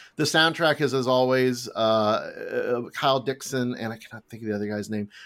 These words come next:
uh, that do this amazing, uh, r-, sort of synth wavy eighties stuff is so powerful and, and it's, like, right up my alley. Uh, I think, I think the biggest thing that I really, like, love about this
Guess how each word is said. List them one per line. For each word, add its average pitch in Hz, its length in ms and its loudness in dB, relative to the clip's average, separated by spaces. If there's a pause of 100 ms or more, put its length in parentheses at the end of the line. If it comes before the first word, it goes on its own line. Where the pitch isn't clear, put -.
(180)
uh, 123 240 2
that 120 240 -2
do 131 160 0
this 120 220 0
amazing, 113 1000 0
uh, 101 180 -2
r-, 101 400 -12
sort 113 200 0
of 104 60 0
synth 120 320 -4
wavy 107 580 0 (380)
eighties 110 400 0
stuff 107 300 -2
is 98 140 -8
so 110 300 0
powerful 101 540 -2
and, 101 240 -6
and 104 140 -10
it's, - 260 -20
like, 98 200 -6
right 104 160 0
up - 120 -6
my 101 80 -2
alley. 104 240 -2 (400)
Uh, 123 260 4
I 139 140 2
think, 160 240 2
I 143 80 4
think 143 200 -2
the 123 100 2
biggest 139 600 0
thing 160 240 0
that 143 120 2
I 127 40 4
really, 131 400 4
like, 123 240 2
love 113 280 2
about 131 340 0
this 135 320 -2